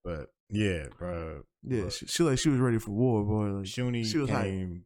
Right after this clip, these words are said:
Speaker 1: to win, and it was obvious.
Speaker 2: Yeah.
Speaker 1: 'Cause Shuni's delivery was carrying her to the victory. Bars wise was good too, but she
Speaker 2: Yeah.
Speaker 1: was, she was, her delivery was great. Like
Speaker 2: She,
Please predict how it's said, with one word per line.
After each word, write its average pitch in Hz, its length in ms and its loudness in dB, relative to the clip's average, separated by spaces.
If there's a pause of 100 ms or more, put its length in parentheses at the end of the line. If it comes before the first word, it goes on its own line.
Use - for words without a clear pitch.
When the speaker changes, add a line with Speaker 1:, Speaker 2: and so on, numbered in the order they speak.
(120)
Speaker 1:
to - 80 -8
win, 73 420 -8 (220)
and 92 140 -6
it - 20 -4
was 90 160 -6
obvious. 82 600 -8
Speaker 2:
Yeah. 127 180 2
Speaker 1:
'Cause 101 180 0
Shuni's 127 360 2
delivery 101 840 -2
was - 100 -14
carrying 127 520 0
her 98 160 0
to 101 160 -2
the 95 60 0
victory. 98 340 0 (240)
Bars 247 340 4
wise 185 200 6
was 127 140 4
good 120 240 4
too, 120 180 4
but 98 180 0
she 143 120 4
Speaker 2:
Yeah. 135 120 4
Speaker 1:
was, 104 140 0
she - 180 -4
was, 107 160 0
her 117 80 4
delivery 95 480 -2
was 80 160 -12
great. 85 280 -8 (160)
Like 82 160 -10
Speaker 2:
She, 247 300 2